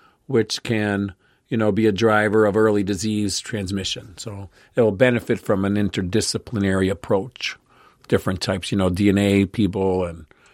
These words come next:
historians and linguists and all that. But, you know, co-, basically what we're saying here is that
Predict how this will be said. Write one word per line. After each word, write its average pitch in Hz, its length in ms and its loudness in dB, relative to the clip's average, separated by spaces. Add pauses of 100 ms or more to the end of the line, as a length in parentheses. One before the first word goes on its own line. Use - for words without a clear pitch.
historians 95 840 2
and 87 280 -8 (260)
linguists 127 580 2
and 110 100 2
all 104 180 4
that. 95 240 2
But, 95 200 0 (600)
you 185 80 -6
know, 156 200 4
co-, - 200 0
basically 190 540 2
what 143 180 2
we're 139 80 4
saying 135 340 4
here 127 220 4
is 110 240 4
that 110 280 2